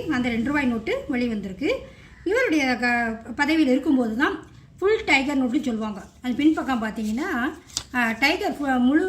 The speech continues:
உருவத்துல இருக்கிற மாதிரி இந்த நோட்டு வந்து அச்சிடப்பட்டது, இந்த க-, ரெண்டு ரூபாய் நோட்டு. இந்த நோட்டினுடைய முன்பக்கம் பாருங்க, பார்த்தீங்கன்னா மேலே Reserve Bank of இந்தியான்னு எழுதியிருப்பாங்க.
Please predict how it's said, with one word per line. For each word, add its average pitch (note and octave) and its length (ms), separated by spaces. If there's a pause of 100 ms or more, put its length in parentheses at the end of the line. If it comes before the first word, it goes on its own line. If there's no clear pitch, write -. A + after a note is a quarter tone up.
(160)
உருவத்துல C4 420
இருக்கிற A3+ 280
மாதிரி A3 400
இந்த E4+ 300
நோட்டு A3+ 260
வந்து A3 220 (180)
அச்சிடப்பட்டது, G#3+ 640 (100)
இந்த G3+ 160 (180)
க-, G3+ 180 (340)
ரெண்டு C4 240
ரூபாய் C4 200
நோட்டு. G3+ 280 (500)
இந்த B3+ 160
நோட்டினுடைய B3+ 600 (680)
முன்பக்கம் C#4+ 500
பாருங்க, G#3 280
பார்த்தீங்கன்னா A3 500
மேலே B3+ 380 (340)
Reserve C#4 460
Bank A#3 300
of C4 220
இந்தியான்னு A3+ 440
எழுதியிருப்பாங்க. G#3 500